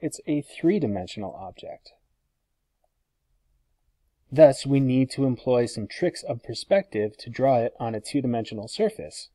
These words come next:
namely our paper. So really, we need to draw this differently, and we need to, um, we need to introduce some new, uh, notation. So here is our three D bond notation.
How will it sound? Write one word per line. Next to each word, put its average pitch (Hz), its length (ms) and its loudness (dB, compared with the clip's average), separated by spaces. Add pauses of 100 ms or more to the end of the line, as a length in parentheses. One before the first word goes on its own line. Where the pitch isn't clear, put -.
(120)
namely 107 340 -6
our 85 220 -12
paper. - 380 -14 (1200)
So - 160 0
really, 127 540 4 (760)
we 139 80 0
need 139 140 4
to 123 80 0
draw 110 200 2
this 101 200 -4
differently, 82 420 -2
and 98 160 -6
we 135 60 2
need 143 160 4
to, 147 320 4
um, 95 380 -8 (1600)
we 135 80 0
need 147 220 4
to 131 280 0
introduce 113 480 -4
some 107 380 -4
new, 123 460 0 (1000)
uh, 95 180 -4
notation. 98 680 -4 (1300)
So - 180 -2
here 160 200 4
is 135 100 2
our 120 80 2
three 127 240 -2
D 127 160 -2
bond 123 320 0
notation. - 540 -14